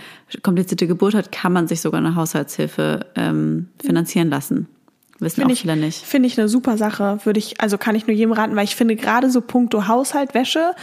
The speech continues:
Speaker 1: Ja.
Speaker 2: Das, finde ich, hilft extrem, wenn einem jemand das
Speaker 1: Na
Speaker 2: abnimmt, dass man
Speaker 1: klar,
Speaker 2: nur
Speaker 1: ja.
Speaker 2: das Kind hat. Und da, wie gesagt, auch Freunden zu sagen, so, „Hey, du, ich zieh mich im Bett zurück“ oder so, sei mir nicht böse,
Speaker 1: Ja.
Speaker 2: vielleicht sehen wir uns nicht, weil ich will schlafen oder so.
Speaker 1: Ja.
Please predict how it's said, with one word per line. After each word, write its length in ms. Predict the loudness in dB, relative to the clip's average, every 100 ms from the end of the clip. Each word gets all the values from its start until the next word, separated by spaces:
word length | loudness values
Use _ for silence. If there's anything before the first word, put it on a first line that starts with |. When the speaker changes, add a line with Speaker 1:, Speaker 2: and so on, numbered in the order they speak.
| -4
Speaker 1:
Ja. 180 | 0 0 -4 -12 _ _ -10 0
Speaker 2:
Das, 180 | 0 2
finde 180 | 0
ich, 80 | 2
hilft 240 | 0 -2 -2
extrem, 680 | -6 -6 -6 -4 0 2 2
wenn 120 | 0
einem 200 | 0 2
jemand 240 | 2 2 0
das 80 |
Speaker 1:
Na 80 | 0
Speaker 2:
abnimmt, 340 | 2 4 2 2
dass 160 | 0
man 120 | 2 2
Speaker 1:
klar, 440 | 2 2 2 4
Speaker 2:
nur 80 | 4
Speaker 1:
ja. 260 | 4 2 0
Speaker 2:
das 200 | -4 -2
Kind 260 | 0 0 0
hat. 320 | -2 -2 -8 -14 -12
Und 200 | -2 0
da, 160 | 2 2
wie 80 | 2
gesagt, 260 | 2 0
auch 80 | -4
Freunden 300 | -4 -4 -2
zu 100 | -2
sagen, 260 | -2 0 0
so, 100 | -2
„Hey, 340 | 0 0 0 -4 -14 -4
du, 180 | -2
ich 180 | -2 -4
zieh 100 | -2
mich 160 | 0 0
im 160 | -2 -2
Bett 320 | -2 -4 -12 -10
zurück“ 380 | -6 -4 -4 -2
oder 160 | -2 0
so, 140 | -2
sei 160 | 0 0
mir 80 |
nicht 140 | 0 0
böse, 200 | 0 2
Speaker 1:
Ja. 80 | 0
Speaker 2:
vielleicht 180 | 0
sehen 200 | 2 2
wir 80 | 4
uns 180 | 0 0
nicht, 220 | -2 -2
weil 120 | -2 -2
ich 180 | -2 -2
will 100 | 0
schlafen 400 | 0 -2 -2 -4
oder 120 | 0
so. 60 |
Speaker 1:
Ja. 140 | 2